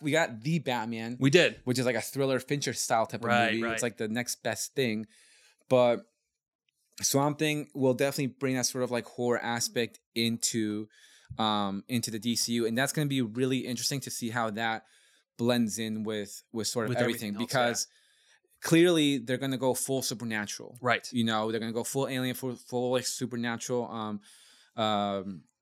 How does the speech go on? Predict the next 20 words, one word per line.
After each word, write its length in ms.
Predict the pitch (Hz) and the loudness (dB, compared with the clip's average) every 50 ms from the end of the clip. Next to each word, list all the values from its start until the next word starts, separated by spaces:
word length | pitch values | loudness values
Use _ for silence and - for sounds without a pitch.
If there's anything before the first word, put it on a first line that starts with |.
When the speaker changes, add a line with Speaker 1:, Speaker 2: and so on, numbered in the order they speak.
| _ _ _ - | _ _ _ -2
Speaker 1:
shared 280 | - - - 131 123 123 | 0 2 4 4 4 4
universe, 420 | 123 117 117 113 113 120 113 - | 2 0 0 -2 -2 -2 0 0
which 160 | 156 147 - | 0 0 2
makes 240 | 170 175 165 165 - | 0 0 0 2 0
sense. 380 | - 147 131 131 131 127 - 135 | 2 2 2 2 0 -2 -2 -2
I 60 | 131 | -2
don't 100 | 127 123 | 0 0
think 140 | 143 127 127 | 0 0 0
anyone 260 | 127 127 127 120 120 | 0 0 0 0 -2
was 120 | 117 - | -2 -4
questioning 400 | - - 120 113 - - 117 107 | -4 -4 -4 -4 -4 -4 -4 -2
that, 180 | 113 110 107 - | -2 -2 -2 -4
but 60 | 113 104 | -4 -4
when 120 | 117 120 | -2 0
you 60 | 120 | 0
just 120 | 117 117 - | 0 0 -2
think 160 | 131 120 110 | -2 -2 -2
of 120 | 123 113 | -2 -4
films 320 | - - 123 120 113 107 - | -2 -4 -4 -4 -4 -4 -2
like 220 | 127 117 113 - | -2 -2 -2 -4